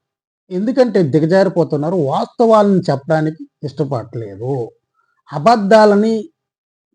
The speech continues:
ప్రచురం చేస్తే దాన్ని కూడా జైకొట్టే విధానంలో మనోళ్ళు ఇంకా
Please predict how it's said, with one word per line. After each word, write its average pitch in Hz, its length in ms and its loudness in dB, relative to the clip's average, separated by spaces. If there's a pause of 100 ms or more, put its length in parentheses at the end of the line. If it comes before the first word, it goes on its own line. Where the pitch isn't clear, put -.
ప్రచురం 208 420 0 (120)
చేస్తే 170 360 0 (220)
దాన్ని 202 420 -2 (140)
కూడా 214 160 2 (120)
జైకొట్టే 180 460 0 (120)
విధానంలో 151 600 -4 (800)
మనోళ్ళు 156 400 0 (840)
ఇంకా 240 280 2